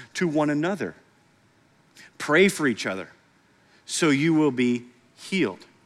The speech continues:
I'll never forget these two verses. First John one nine says, "If you confess your sins, he is faithful and just to forgive you of your sins." So if you confess to the Lord, he is faithful to forgive you. And so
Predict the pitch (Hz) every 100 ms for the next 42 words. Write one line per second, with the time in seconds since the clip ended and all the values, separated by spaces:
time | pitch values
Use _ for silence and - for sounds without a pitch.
0 | _ _ _ _ _ _ - 160 165 185
1 | 196 - 180 151 160 139 147 - 160 147
2 | 131 117 - 160 - 151 147 147 143 135
3 | 135 123 123 127 123 123 - 151 - 156
4 | 151 127 123 - - - 175 151 - 156
5 | 147 147 160 147 131 127 - 127 - 117
6 | 120 113 117 104 104 - 101 95 - -
7 | - 151 165 170 160 - 170 151 208 185
8 | 147 139 156 139 - 165 180 156 - 139
9 | 143 147 208 - - _ _ _ _ _
10 | _ _ _ _ _ _ _ _ _ -
11 | 160 190 175 170